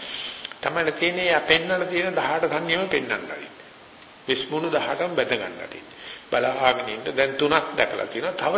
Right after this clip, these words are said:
තියෙනවා දෙකකින්. අපිට තියන්න තියෙන නාටකම් නටපන්. දැන් පිටිය සකස් කරලා දීලා තියෙනවා. එයා ඇවිල්ලා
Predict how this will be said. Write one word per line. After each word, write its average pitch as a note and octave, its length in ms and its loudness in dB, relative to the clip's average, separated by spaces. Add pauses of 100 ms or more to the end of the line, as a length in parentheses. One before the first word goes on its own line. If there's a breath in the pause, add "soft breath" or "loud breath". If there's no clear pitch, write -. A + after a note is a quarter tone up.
තියෙනවා G2 380 -4
දෙකකින්. F2 400 -10 (320 loud breath)
අපිට D#3 240 -6
තියන්න D#3 360 0
තියෙන D3+ 220 -4
නාටකම් C#3 300 0
නටපන්. A#2 420 -6 (300)
දැන් C3+ 180 -2
පිටිය C3 300 0
සකස් A#2 280 0
කරලා A#2 220 -2
දීලා A2 200 -4
තියෙනවා. D3+ 240 -4
එයා D3+ 180 2
ඇවිල්ලා B2+ 400 -2